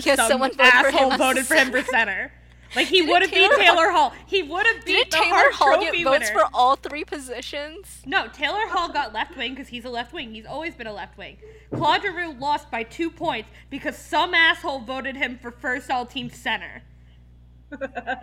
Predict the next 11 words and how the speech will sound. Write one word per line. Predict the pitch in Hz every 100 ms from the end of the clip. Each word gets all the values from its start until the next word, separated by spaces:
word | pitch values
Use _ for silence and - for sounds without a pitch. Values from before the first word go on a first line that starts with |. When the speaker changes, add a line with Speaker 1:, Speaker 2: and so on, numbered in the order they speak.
| 233 202 - 220
Speaker 2:
Like, | 320 320 - -
are | - 277
you | 349
Speaker 3:
Um, | 453 - -
Speaker 2:
fucking | 349 440 403 440
kidding | 330 349 392
me? | 427 440
Your | 330 381
job | 254 302 339 392
is | 403
to | 330